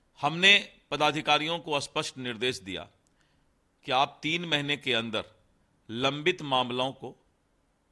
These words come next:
और उसका जो समुचित न्याय है, जनता को देने का काम करें।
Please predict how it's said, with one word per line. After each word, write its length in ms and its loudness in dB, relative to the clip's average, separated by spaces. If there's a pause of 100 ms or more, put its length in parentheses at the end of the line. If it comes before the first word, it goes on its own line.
(500)
और 180 6
उसका 300 2
जो 480 -2 (880)
समुचित 580 0
न्याय 340 4
है, 300 -6 (280)
जनता 360 -6
को 160 -10
देने 280 -8
का 120 -12
काम 240 -14
करें। 280 -20